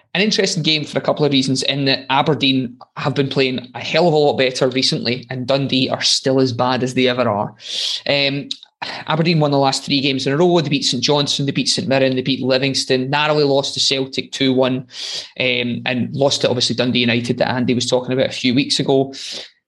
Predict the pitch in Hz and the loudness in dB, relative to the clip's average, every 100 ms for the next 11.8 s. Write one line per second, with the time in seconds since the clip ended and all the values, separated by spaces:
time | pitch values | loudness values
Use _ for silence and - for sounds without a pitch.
0 | _ 156 151 165 160 156 156 - - 185 | _ -4 -2 0 2 2 0 -4 -4 -2
1 | 185 - - - - 143 139 175 143 131 | 0 0 -2 -4 -2 0 0 -2 -4 -6
2 | - 139 156 151 151 - 131 127 123 117 | -2 2 2 2 -2 -4 0 2 0 -2
3 | - 143 139 127 82 139 139 139 139 131 | -4 -2 -2 -2 0 0 0 0 0 0
4 | - 127 135 127 131 123 123 107 120 120 | 0 -4 -2 -2 -2 -2 -2 -2 -2 -2
5 | 120 127 120 120 - - - _ _ - | 0 -2 -2 -8 -16 -20 -20 _ _ -6
6 | - 151 143 143 139 127 123 - - 127 | 0 0 2 2 2 0 0 0 0 -2
7 | 120 127 127 127 131 117 135 143 165 196 | 0 2 2 0 -2 0 2 2 2 0
8 | 156 156 147 - 139 - 139 117 131 170 | 0 0 -2 -2 -2 -2 -4 -2 -2 0
9 | - - - 139 139 135 127 135 143 143 | 0 0 0 0 2 2 2 2 0 -4
10 | _ - _ - 131 131 131 143 135 135 | _ -20 _ -4 0 2 2 0 0 0
11 | 143 131 127 123 - 143 127 127 | 0 2 0 0 0 2 2 -2